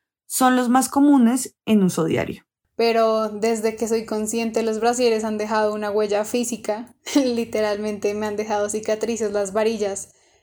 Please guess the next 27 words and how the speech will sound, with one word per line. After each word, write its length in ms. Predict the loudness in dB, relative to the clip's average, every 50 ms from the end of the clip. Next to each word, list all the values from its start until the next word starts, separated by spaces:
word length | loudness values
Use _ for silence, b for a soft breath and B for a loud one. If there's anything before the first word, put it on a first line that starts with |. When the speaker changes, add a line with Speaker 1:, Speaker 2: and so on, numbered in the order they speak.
| _ _ -4
Speaker 2:
que 120 | 0 0
he 60 | 2
usado, 440 | 2 0 0 -2 -2 0 0 0 -2
más 200 | -2 -2 -2 -2
que 120 | -4 -6
todo 240 | -4 -2 -2 -2 0
las 160 | -2 -2 -2
varillas 400 | -2 -2 -2 -2 -2 -2 -4 -4
laterales. 720 | -2 -4 -4 -2 0 0 0 0 0 0 -2 -4 -6 -10 -14 -18 -20 _ _ -2
Speaker 1:
Los 240 | 2 2 4 4 4
brasieres 460 | 2 2 2 2 2 2 2 2 0
deportivos, 720 | 0 0 0 0 0 0 0 0 0 -2 -4 -6 -14 -20 _ _ _ _
que 100 | -2 0
se 120 | 2 2
inventaron 560 | 4 4 4 4 4 4 4 4 4 4 4 4
en 100 | 4 2
los 160 | 2 4 4
años 240 | 4 4 4 2 2
setenta 680 | 0 0 0 2 2 4 4 4 4 4 4 4 2 0
y, 180 | -4 -4 -4 -2
como 280 | 2 4 4 4 4
su 180 | 2 2 4 4
nombre 280 | 4 6 4 4 4
lo 140 | 4 4 2
dice, 560 | 2 2 0 0 -2 -2 -4 -4 -4 -8 -8 _
están 400 | -4 -4 -2 0 2 2 4 4
especializados 1000 | 2 2 0 0 0 0 2 0 0 0 2 2 2 2 2 0 -2 -6 -12